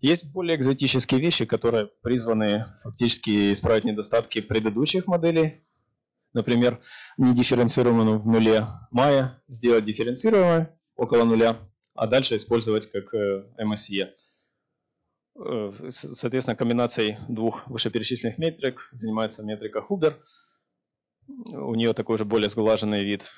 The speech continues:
снизу. Всё, всё дифференцируемо, хорошо. Комбинация плюсов. Тоже глобальный минимум у неё есть.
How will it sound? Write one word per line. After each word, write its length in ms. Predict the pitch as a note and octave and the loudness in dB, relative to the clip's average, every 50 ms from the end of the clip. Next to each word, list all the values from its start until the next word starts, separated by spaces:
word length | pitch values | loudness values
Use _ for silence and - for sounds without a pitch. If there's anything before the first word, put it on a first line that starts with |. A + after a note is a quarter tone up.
| _ _ _ | _ _ _
снизу. 440 | - - D3 E3 F#3+ F3+ D#3+ D#3 D3+ - - - - - - - _ _ _ _ _ _ _ _ _ _ _ _ _ _ _ _ _ | -12 -8 -6 -4 -4 -2 -2 -4 -4 -4 -6 -6 -6 -10 -16 -20 _ _ _ _ _ _ _ _ _ _ _ _ _ _ _ _ _
Всё, 200 | _ - - G#2+ | _ -6 -4 -4
всё 220 | F#2+ - - - A#2+ | -6 -6 -8 -10 -8
дифференцируемо, 680 | G2 G#2 - B2 A#2+ C3 C3 - A3+ G#3 E3+ C#3+ B2+ A2+ | -8 -8 -6 -6 -4 -4 -4 -4 -2 -2 -2 -2 -2 -2
хорошо. 480 | - A2+ A2 A2 - - E3 E3+ E3+ - - - - - _ _ _ _ _ _ _ _ _ | -2 -4 -4 -2 0 0 0 0 -2 -6 -16 -20 -20 -20 _ _ _ _ _ _ _ _ _
Комбинация 480 | _ C3 A#2 A#2 A#2+ C#3 C#3 - - A2 | _ 0 0 2 2 2 0 0 -2 -2
плюсов. 480 | - G#2+ G2 F#2+ - - F#2 F2+ - _ _ _ _ _ _ _ _ _ _ _ _ _ | -2 -2 -4 -4 -4 -4 -6 -8 -8 _ _ _ _ _ _ _ _ _ _ _ _ _
Тоже 260 | - C#3+ A#2 - G#2+ | 2 2 2 2 0
глобальный 380 | G2+ A2+ A2 A2 A#2 A#2 B2+ D#3 | 0 0 0 2 0 0 0 0
минимум 340 | G#3+ B3+ A#3+ A3 G3 F3+ E3+ | 2 2 2 2 2 0 0
у 40 | |
неё 140 | D#3+ D#3 D3+ | 0 0 0
есть. 420 | D3 D3 D3 C#3+ C#3+ - - - | 0 0 0 -2 -4 -6 -12 -20